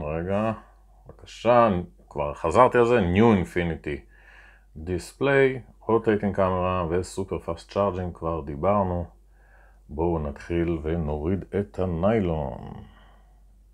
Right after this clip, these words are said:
יש לנו כאן ניילון ראשון,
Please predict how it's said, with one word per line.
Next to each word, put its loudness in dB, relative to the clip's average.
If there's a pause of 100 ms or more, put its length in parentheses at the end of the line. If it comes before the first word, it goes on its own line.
(1700)
יש -10
לנו -4
כאן -2 (1700)
ניילון -6
ראשון, 0